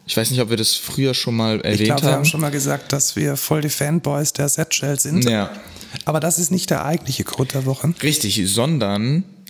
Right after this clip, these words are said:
Speaker 1: äh, Power Level ten K, was ein, eigentlich nur ein Theme ist für, äh, die Z-Shell,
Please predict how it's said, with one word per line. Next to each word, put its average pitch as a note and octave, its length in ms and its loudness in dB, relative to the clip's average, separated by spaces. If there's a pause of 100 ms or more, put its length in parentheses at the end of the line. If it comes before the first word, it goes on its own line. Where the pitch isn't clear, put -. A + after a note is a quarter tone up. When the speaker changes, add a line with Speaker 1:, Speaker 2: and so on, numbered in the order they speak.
(140)
Speaker 1:
äh, A2 240 2
Power D3+ 240 0
Level C3+ 240 2
ten C3 400 0
K, A#2 560 0
was - 280 0
ein, G#2+ 520 0 (300)
eigentlich D#3 420 0
nur C#3 360 0
ein A2+ 340 2
Theme D3+ 580 0
ist - 440 0
für, G2+ 680 2 (500)
äh, G2+ 300 2
die G#2 160 0
Z-Shell, G#2 640 0